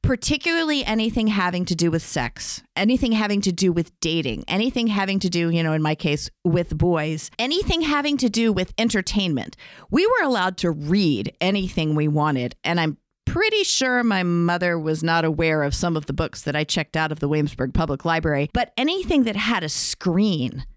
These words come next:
was very, very closely guarded, um, and controlled. And there was this sense of fear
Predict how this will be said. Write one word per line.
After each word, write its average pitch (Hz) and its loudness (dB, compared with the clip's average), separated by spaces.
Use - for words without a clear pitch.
was 180 0
very, 185 0
very 156 0
closely 185 0
guarded, 151 0
um, 156 2
and 180 0
controlled. 160 0
And 247 2
there 269 2
was 269 2
this - 0
sense - -2
of 185 2
fear 247 0